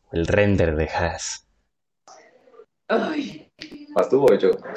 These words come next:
Speaker 2: Ay, yo creo que Santiago está que se habla. Voy a dejar porque primero hable él y, y después yo lo complemento.
Speaker 3: Bueno, yo, yo personalmente, eh, pues el viernes, cuando fue, madrugué para poder, esperando ver, o sea, ver un show, algo por lo menos.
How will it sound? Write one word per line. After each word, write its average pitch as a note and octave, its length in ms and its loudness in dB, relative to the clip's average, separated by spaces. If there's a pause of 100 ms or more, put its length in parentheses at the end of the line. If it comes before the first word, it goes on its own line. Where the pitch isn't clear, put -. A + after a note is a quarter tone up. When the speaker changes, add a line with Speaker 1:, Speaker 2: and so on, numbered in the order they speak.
Speaker 2:
Ay, A3 440 4
yo C4 140 -10
creo C#4+ 140 -6
que D4 100 -10
Santiago D#4+ 300 -8
está A#3 140 -12
que - 80 -16
se F#3 80 -8
habla. G#3+ 180 -6
Voy B3+ 80 -4
a C#4+ 40 -4
dejar F4 200 -6
porque - 260 -18
primero - 380 -8
hable B3 320 -2
él - 100 -12
y, - 200 -16
y G#3+ 60 -8
después G3+ 320 -12
yo G3 120 -8
lo G3 100 -8
complemento. - 380 -20 (200)
Speaker 3:
Bueno, B2+ 240 0 (100)
yo, C3 380 2
yo C3 240 0
personalmente, C3 960 -2
eh, A2 500 -2 (200)
pues A2 140 -2
el G2+ 120 -4
viernes, - 440 -2
cuando F#2+ 300 -4
fue, G2+ 340 0
madrugué G2 640 0 (640)
para G2 240 0
poder, - 420 2
esperando A2 600 4
ver, A2+ 360 2 (260)
o - 40 -20
sea, F#2+ 200 -4
ver G2 200 0
un G#2 320 -8 (200)
show, G#2+ 420 2
algo F#2+ 340 -4
por A2+ 140 -2
lo F#2+ 80 -4
menos. F2+ 300 -10